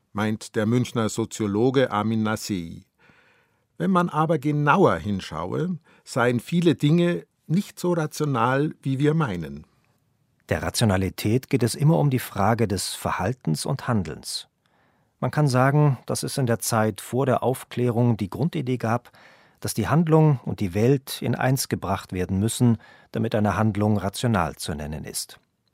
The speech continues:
Speaker 2: Erkenntnistheoretisch kennen wir das von Thomas von Aquin als die Idee, dass das Erkannte und das Erkennen in Deckung zu bringen sind.
Speaker 1: In einer solchen Welt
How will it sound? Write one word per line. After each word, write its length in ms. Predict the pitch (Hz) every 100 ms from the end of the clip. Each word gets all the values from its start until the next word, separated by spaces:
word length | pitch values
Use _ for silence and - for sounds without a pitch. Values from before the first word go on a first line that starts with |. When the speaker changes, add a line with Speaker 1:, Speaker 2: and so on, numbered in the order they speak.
| _ _ _ _ _ -
Speaker 2:
Erkenntnistheoretisch 1200 | - - 123 135 123 - 123 113 123 165 170 -
kennen 260 | - 131 120
wir 120 | 117
das 180 | 113 -
von 260 | 113 101
Thomas 320 | - 117 101
von 140 | - 98
Aquin 560 | 87 - 131 135 101 85 _ _ _ _
als 220 | - 107
die 200 | - 120
Idee, 520 | 117 101 120 165 185 151 - -
dass 160 | 107
das 200 | 120 -
Erkannte 600 | - - - 139 - 175
und 160 | 156 139
das 140 | 120
Erkennen 600 | 107 - - 120 127 127
in 200 | 135 131
Deckung 360 | 127 104 95 80
zu 160 | - -
bringen 300 | 85 78 69
sind. 340 | - - - _ _ _ _ _ _ _
Speaker 1:
In 140 | - 160
einer 220 | 131 123
solchen 440 | - 135 175 139
Welt 320 | 104 131 180